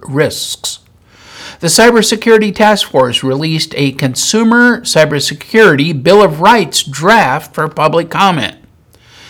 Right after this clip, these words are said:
The Bill of Rights is intended to set standards for helping consumers if their personal information is compromised. The task force expects to adopt these standards this summer.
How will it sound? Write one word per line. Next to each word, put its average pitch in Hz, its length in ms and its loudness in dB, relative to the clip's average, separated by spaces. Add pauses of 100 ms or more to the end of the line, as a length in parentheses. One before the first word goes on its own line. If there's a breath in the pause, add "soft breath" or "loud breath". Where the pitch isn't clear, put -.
(200 loud breath)
The 104 80 -6
Bill 120 200 4
of 117 120 0
Rights 127 320 0
is 139 180 -2
intended 160 540 -2
to 139 100 -4
set - 380 0
standards 180 580 0
for 156 220 0
helping 196 400 0
consumers 131 760 -4
if 127 200 -6
their 139 320 0 (240 loud breath)
personal 143 500 0
information 139 840 0
is 135 140 -2
compromised. 123 880 -4 (800 soft breath)
The 175 100 -4
task 269 420 2
force 143 420 -2
expects 156 600 -2
to 156 160 -6
adopt 151 460 -2
these 185 260 -2
standards 143 600 -4
this 143 220 -4
summer. 143 460 -2